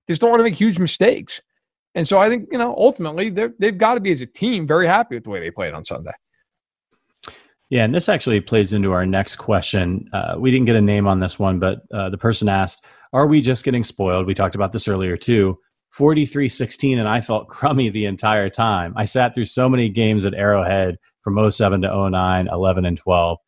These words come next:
Speaker 2: You know, I think this goes to something that was a clip that was being shared about why Eric Bieniemy is so great this week, and he was talking about
Speaker 1: Yep.
Speaker 2: the team and that they're just, they don't care about individual accolades. They don't care about stats. All they care about is W's and L's.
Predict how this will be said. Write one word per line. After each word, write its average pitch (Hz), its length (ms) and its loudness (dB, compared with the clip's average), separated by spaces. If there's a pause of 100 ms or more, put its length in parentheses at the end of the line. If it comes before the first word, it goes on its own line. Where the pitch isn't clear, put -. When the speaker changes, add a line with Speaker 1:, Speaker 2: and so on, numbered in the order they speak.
(260)
Speaker 2:
You 135 60 -2
know, 147 80 4
I 147 40 2
think 156 180 -2
this 151 120 -6
goes 123 220 -2
to 113 80 -4
something 107 320 0
that 101 120 0
was 98 280 0
a 107 80 -2
clip - 260 0
that 113 80 -2
was 95 140 -2
being 101 180 0
shared 98 320 -2
about 90 300 0
why 92 200 0
Eric 90 280 -2
Bieniemy 90 320 -2
is - 100 -8
so 87 140 0
great 87 360 0 (360)
this 101 200 0
week, 87 320 -4
and 85 80 -8
he 95 120 -6
was 85 100 -8
talking 95 420 -4
about 87 140 -2
Speaker 1:
Yep. 113 140 0
Speaker 2:
the - 60 -16
team 151 480 2 (540)
and 110 160 4
that 101 120 0
they're 104 100 2
just, - 360 -2
they 107 100 -4
don't 135 220 0
care 160 160 0
about 139 240 2
individual 120 400 -2
accolades. 104 500 0
They - 80 -12
don't 110 200 -4
care 135 160 0
about 120 220 0
stats. 101 400 -4 (100)
All 113 80 0
they 120 100 2
care 110 260 -2
about 104 360 2 (260)
is 80 180 -10
W's 104 560 0
and 104 80 0
L's. 87 440 -2